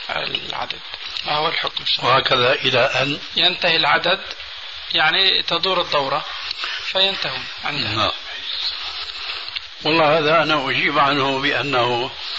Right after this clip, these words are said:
Speaker 2: أشبه ما يكون بالمقامرة. إذا كان المقصود منه فقط الادخار لكل فرد من أف-، الأفراد المشتركين،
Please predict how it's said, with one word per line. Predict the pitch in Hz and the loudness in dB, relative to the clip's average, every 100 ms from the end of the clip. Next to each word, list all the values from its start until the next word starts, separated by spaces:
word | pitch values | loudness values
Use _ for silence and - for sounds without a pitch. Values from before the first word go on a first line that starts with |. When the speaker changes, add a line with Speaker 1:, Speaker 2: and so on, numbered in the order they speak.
| - - - - - | -8 -10 -10 -12 -6
Speaker 2:
أشبه | 160 151 - 165 131 | 0 2 2 4 2
ما | 131 127 | 4 2
يكون | 120 - 151 139 | 2 0 -2 0
بالمقامرة. | 123 117 110 - 131 117 104 90 - - - - - - - - - - - - - | -2 -2 -4 0 2 2 2 0 -2 -6 -8 -10 -12 -14 -10 -6 -4 -4 -4 -6 -2
إذا | 120 131 | 0 2
كان | - 175 151 | 4 2 2
المقصود | 143 131 - - 165 143 | 2 2 4 4 2 0
منه | 139 143 113 117 127 123 | 2 2 2 2 0 -2
فقط | - - 151 147 143 151 - - - - - - - - - - - - - 151 | -4 -2 0 2 4 4 0 -4 -4 -4 -10 -10 -10 -10 -8 -6 -4 -4 -4 0
الادخار | 143 147 - 135 131 127 127 160 151 135 | 0 0 -2 -4 0 2 2 4 4 4
لكل | 120 110 - 143 127 117 | 2 -2 -2 0 0 0
فرد | - 143 131 123 | 0 2 2 0
من | 127 117 110 117 | 0 0 -2 -2
أف-، | 107 98 110 113 | -2 -4 -4 0
الأفراد | 117 113 - 117 123 113 | 0 0 0 2 4 4
المشتركين، | 120 107 - 117 110 - 107 | 0 0 0 0 0 2 0